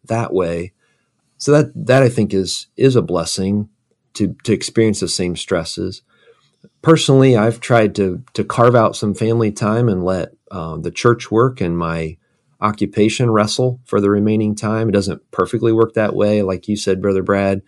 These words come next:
you ask my children and my wife, and, and there's times when they do take the short end of the stick, but by keeping a focus on it, it's, it, it goes a lot better, certainly. So I appreciate that.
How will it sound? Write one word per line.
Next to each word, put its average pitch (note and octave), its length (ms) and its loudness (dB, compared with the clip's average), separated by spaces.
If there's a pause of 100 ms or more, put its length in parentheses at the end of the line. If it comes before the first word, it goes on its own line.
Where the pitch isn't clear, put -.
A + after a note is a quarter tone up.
(320)
you G#2 120 -2
ask G2 240 -4
my E2+ 240 -6
children G#2 420 4
and F#2 120 0
my E2+ 140 -4
wife, F#2+ 380 -4
and, E2 380 -6
and F2+ 180 -6
there's F2 180 -6
times G2+ 360 -2
when F2+ 160 -4
they F#2 340 -4 (360)
do A#2+ 120 2
take A#2+ 240 2
the - 80 -4
short A2 280 0
end A2 140 2
of G2+ 60 -2
the G2 80 -2
stick, B2+ 400 -2
but E2+ 300 -6 (440)
by F2+ 120 0
keeping G#2 400 -2
a F2+ 40 -6
focus A2+ 480 0
on F2+ 180 -2
it, E2 200 -6
it's, - 500 -10
it, - 200 -6
it G#2 80 -2
goes G2+ 260 2
a F2+ 60 -4
lot E2 260 -6
better, D#2 320 -6
certainly. D#2+ 560 -8 (1000)
So D#3 100 6
I - 20 8
appreciate A2+ 500 4
that. D#2+ 280 -6